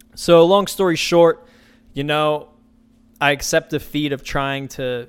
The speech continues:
get my shit off in the airport. So I go to the pier, get picked up on the boat.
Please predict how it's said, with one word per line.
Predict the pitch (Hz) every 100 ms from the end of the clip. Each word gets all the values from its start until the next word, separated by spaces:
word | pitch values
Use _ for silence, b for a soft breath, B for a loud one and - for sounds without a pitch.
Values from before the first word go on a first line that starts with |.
| _
get | 147 135
my | 127
shit | - 139
off | 127 120
in | 127 120
the | 120
airport. | 160 156 156 151 -
So | -
I | 117
go | 120 131
to | 120
the | 117
pier, | - - 147 143 139 135 b b b
get | - 135
picked | - 127
up | 131 -
on | 117
the | 123
boat. | - 170 170 170